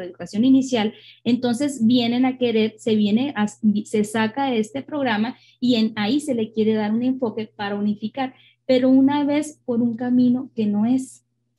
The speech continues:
porque no lo es. Entonces, ¿por qué no vamos mejor generando reformas, eh, y no programas? Los niños no pueden, no podemos, y es la base más importante, seguirla dejando en programas.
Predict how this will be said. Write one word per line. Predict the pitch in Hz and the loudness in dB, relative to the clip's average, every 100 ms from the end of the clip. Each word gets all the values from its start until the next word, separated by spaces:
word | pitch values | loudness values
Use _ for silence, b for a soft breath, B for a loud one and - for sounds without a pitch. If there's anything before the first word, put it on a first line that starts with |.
| _ _ - - | _ _ -20 -14
porque | 196 202 214 | -8 0 2
no | 202 240 | 4 2
lo | 294 | 2
es. | 269 320 - - | 0 -2 -4 -10
Entonces, | 220 226 247 254 330 | -2 0 0 -2 -6
¿por | - 262 | -6 -6
qué | 247 | 0
no | 269 311 | 0 2
vamos | 277 233 262 - b b | 0 -2 -6 -8 b b
mejor | - 202 196 | -10 -8 -6
generando | 294 311 262 214 208 254 294 B _ - | -2 0 0 2 2 0 -4 B _ -6
reformas, | 220 214 - 214 214 247 359 - _ - | 0 0 0 0 2 2 0 -8 _ -4
eh, | 208 202 190 175 _ - | -2 0 -2 -8 _ -2
y | 208 | 4
no | 208 214 | 4 4
programas? | 285 277 247 320 359 269 208 | 0 0 0 0 -2 -6 0
Los | 220 | 2
niños | 233 262 294 | 4 4 4
no | 277 294 | 2 0
pueden, | - 262 359 339 - 208 | -2 -4 -2 -4 -4 -6
no | 220 240 | -6 -4
podemos, | 311 269 247 277 262 | -2 0 2 0 0
y | |
es | 254 | 0
la | 269 | 0
base | 262 240 285 | -2 -4 -2
más | 262 247 | -2 0
importante, | 269 240 208 220 269 | -2 -2 -4 -6 -6
seguirla | - 214 208 220 | -2 0 0 -2
dejando | 254 247 185 208 | -4 -6 -6 -4
en | 226 | -4
programas. | 226 233 285 294 196 | -2 -2 2 2 0